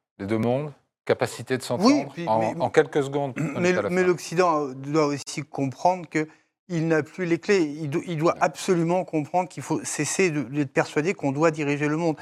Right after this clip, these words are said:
Speaker 2: Le, le meilleur exemple, et en dépit d'échecs, le meilleur exemple, c'est la Libye et la Syrie. Dans
Speaker 1: Ouais.
Speaker 2: les deux cas, on a voulu se mêler de ces crises. On a pris deux options radicalement différentes.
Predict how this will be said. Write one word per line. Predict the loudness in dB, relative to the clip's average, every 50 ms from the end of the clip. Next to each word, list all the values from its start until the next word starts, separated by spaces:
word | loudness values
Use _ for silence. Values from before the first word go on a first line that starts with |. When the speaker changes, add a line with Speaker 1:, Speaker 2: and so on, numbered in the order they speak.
| -12 -18 -14 _
Speaker 2:
Le, | 2 2 4
le | 4 4
meilleur | 4 6 6 6 4 4
exemple, | 2 0 0 0 -2 -2 -2 -4
et | -6 -6 -6 _ _
en | -2 0
dépit | 0 0 -2 -2 -2
d'échecs, | -2 0 2 2 0 0 2
le | 0
meilleur | 2 2 2 2
exemple, | 2 2 0 0 0 -4
c'est | 2 2 2 2 2 -2 _ _ _ _
la | 4 4 4
Libye | 4 2 -2 -4 -6 -6 -8 -10 -12 -18 _ _ _
et | 2 4
la | 4 2
Syrie. | 2 -2 -2 -2 -2 -2 -4 -6 _ _ _ _
Dans | -2 2
Speaker 1:
Ouais. | 2
Speaker 2:
les | 2
deux | 4 4 2 2
cas, | 4 4 4 4
on | 4 0
a | -4 -6
voulu | -4 -4 -4 -6
se | -4 0 2
mêler | 2 4 4 2
de | -2
ces | -2 -6 -6 -6
crises. | 0 2 2 2 2 0 -6 -6 -2
On | 2 2
a | 2
pris | 2 0 -4 -6
deux | -4 -6 -4 4 6 6 6 6 2 -4 _ _ _ _ _ _ _ _ _ _ _ 2 2
options | 2 2 2 -2 -4 -4 -2
radicalement | 2 2 2 2 2 0 0 0 2 0
différentes. | -2 -2 -2 -2 2 2 4 2 2 -2